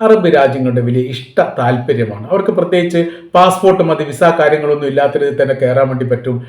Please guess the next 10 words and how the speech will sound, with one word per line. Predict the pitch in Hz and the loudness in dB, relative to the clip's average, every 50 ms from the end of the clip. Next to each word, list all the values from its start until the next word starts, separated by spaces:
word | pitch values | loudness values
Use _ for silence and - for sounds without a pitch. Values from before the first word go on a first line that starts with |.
| - - _ _ - | -20 -20 _ _ -4
ചില, | 123 135 | -4 -2
ഇനി | 139 127 160 | -2 -2 -2
പാസ്പോർട്ട് | 165 - 123 127 127 - 180 180 170 170 | -2 -2 0 -2 0 0 0 0 0 -2
ഇല്ലെങ്കിൽ | 147 147 147 156 156 160 | -2 -2 -2 -2 0 -2
ഫലസ്തീനികളെ | 143 143 135 135 127 - 160 151 151 147 | 0 0 0 0 0 -2 0 0 0 0
സംബന്ധിച്ചിടത്തോളം | 135 143 135 135 127 139 131 127 139 127 | 0 -2 -6 -4 -4 -4 -2 0 0 0
വലിയ | 127 127 127 | 0 0 -2
വിഷയ | 123 123 156 147 | -2 0 0 0
കാര്യങ്ങളൊന്നും | 143 139 131 135 131 131 127 123 120 | 0 0 0 -2 -2 -4 -4 -2 -2
ഉണ്ടാവില്ല. | 120 120 135 139 143 127 113 107 107 - | 0 2 2 2 2 0 -2 -4 -6 -8